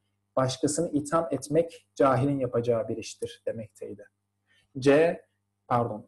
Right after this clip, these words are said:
E, toplum ve siyaset felsefesi. Sırasıyla doğa yasalarının toplumsal yasalar ve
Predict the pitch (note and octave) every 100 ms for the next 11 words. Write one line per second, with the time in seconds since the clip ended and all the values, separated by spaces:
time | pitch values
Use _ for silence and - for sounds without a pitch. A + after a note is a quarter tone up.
0 | B2+ C3+ D#3 D#3 - _ - C#3 - E3
1 | D#3 D3+ - C3 B2 B2+ - A#2 - A2+
2 | A2+ - A2 _ _ _ - - - -
3 | - - A#3+ A3+ A3 E4+ - - D3+ G#3
4 | G#3 D#3+ D#3 C#3 C3 D3+ F#2+ - - D3+
5 | D3 - G3 D#3+ - D3 D#3+ D3+ B2 G#2